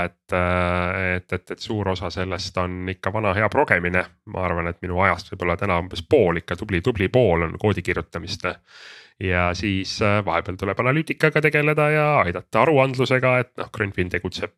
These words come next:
hästi reguleeritud turul, et finantsettevõttena me peame nagu tublisti raporteerima ja, ja olema hästi tihti ja põhjalikult auditeeritud, et siis seda kõike, seda kõike tuleb,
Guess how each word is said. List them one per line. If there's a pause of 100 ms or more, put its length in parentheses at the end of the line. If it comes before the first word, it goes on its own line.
hästi
reguleeritud
turul,
et
finantsettevõttena
me
peame
nagu (240)
tublisti
raporteerima
ja,
ja
olema
hästi (680)
tihti
ja
põhjalikult
auditeeritud,
et
siis
seda
kõike, (760)
seda
kõike
tuleb,